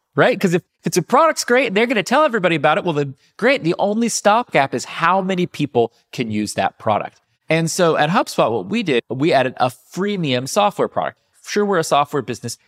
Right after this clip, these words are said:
You can take a product-led experience with many types of businesses, but what that really means is come and use our product for free. And you don't need human help, is what that means. The product allows you to discover and learn and use that product,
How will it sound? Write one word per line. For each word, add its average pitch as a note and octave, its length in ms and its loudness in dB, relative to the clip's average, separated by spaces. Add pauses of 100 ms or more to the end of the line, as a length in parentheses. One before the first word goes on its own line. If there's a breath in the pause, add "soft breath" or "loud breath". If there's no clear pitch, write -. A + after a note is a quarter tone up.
You A3+ 100 -4
can D#4+ 180 -2
take F#3 240 0
a - 60 0
product-led A#2+ 680 0
experience C3 540 -4
with C3+ 140 -12
many C#3 340 -2
types - 600 -4
of G#2 240 -2
businesses, A#2+ 480 -6
but - 180 -6
what A3 160 -4
that - 220 -2
really D3 200 -2
means C3+ 300 -8
is G2 240 -4 (320)
come C4 320 0
and C#3 260 -2
use F#3+ 320 -4
our E3 120 2
product C#3 400 0
for B2 160 -2
free. E3+ 360 -6 (380)
And C#3+ 300 0 (120)
you D#3+ 120 0
don't A#3 220 0
need G3 240 0
human E3+ 380 -4
help, - 380 -4 (280)
is A#2 120 -6
what A#2 80 -2
that A2 140 0
means. G2 220 -8
The A#2 100 -4
product B3 580 -2
allows C3 640 2
you A2 300 -2 (260)
to - 80 -4
discover D#3+ 680 0
and A#2+ 340 -6
learn C#3 340 -4
and A#2 240 -6
use D#3 280 -2
that D3+ 180 0
product, A#2 340 2